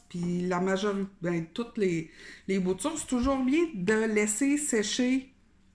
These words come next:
peut-être une heure ou deux sur le comptoir. Certaines variétés comme les cactus ou les succulentes, ça peut aller jusqu'à plusieurs jours de sé-,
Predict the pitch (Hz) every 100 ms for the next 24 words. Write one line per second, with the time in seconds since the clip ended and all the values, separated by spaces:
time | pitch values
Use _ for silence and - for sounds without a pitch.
0 | _ _ - 254 302 - 220 208 226 233
1 | 220 175 196 220 226 208 190 180 180 165
2 | - 202 214 214 214 208 196 226 226 214
3 | 196 180 208 233 196 180 175 170 - -
4 | 226 - 185 185 - - 180 190 202 202
5 | 196 - - - - - - 185 185 175
6 | 185 214 - 190 185 202 190 190 175 175
7 | 196 208 196 175 170 160 -